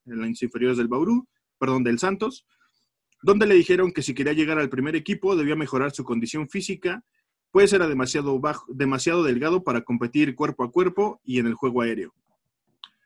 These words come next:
Su debut con el Santos se dio a la edad de catorce, casi quince años, participando en el torneo sub dieciséis de Brasil,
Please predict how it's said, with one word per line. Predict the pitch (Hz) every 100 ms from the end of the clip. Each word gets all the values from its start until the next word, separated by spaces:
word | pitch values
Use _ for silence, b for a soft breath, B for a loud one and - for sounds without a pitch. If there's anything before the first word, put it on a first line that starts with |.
| _ _ _ _ _ _
Su | - 156
debut | 147 190 190
con | 175
el | 139
Santos | 185 196 208 202
se | 147
dio | 160
a | 170
la | 139
edad | 151 160
de | -
catorce, | 120 180 190 196 208 202
casi | 165 160 139
quince | 170 165 156
años, | 160 190 254 - - -
participando | 127 131 127 131 165 165
en |
el | 131 123
torneo | 131 156
sub | 143 156
dieciséis | 143 127 156 143
de | 139
Brasil, | 120 117 190 214 262